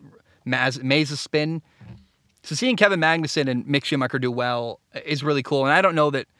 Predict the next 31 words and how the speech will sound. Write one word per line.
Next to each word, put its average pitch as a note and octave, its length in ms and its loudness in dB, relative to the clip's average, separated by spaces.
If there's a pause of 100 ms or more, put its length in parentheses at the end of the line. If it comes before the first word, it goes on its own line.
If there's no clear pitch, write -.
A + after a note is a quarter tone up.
(640)
<laughs> - 0 - (280)
in D3+ 80 -6
fact, C3 180 0
I, A#2 120 0
I B2 100 -2
know C3 160 0
for A2 160 -8
sure, A2+ 340 -4 (520)
uh, A#2 180 2 (160)
Mazepin, D#3+ 960 2
we'll C3 100 2
call A#2+ 300 0
him, B2 120 -2
would C#3+ 140 0
not D#3 240 6
have B2 100 -4
done B2+ 280 0
nearly D3 440 2
as A#2+ 120 -4
well A#2 260 -2
as A2 140 -10
Kevin A#2+ 260 -2
Magnussen A#2 360 -4
is G#2+ 100 -10
doing A2 280 -6
this A2+ 180 -10
year A2 100 -6
for - 120 -6
Haas. A2 460 -6
And, A2+ 220 -6
uh, A2+ 240 -10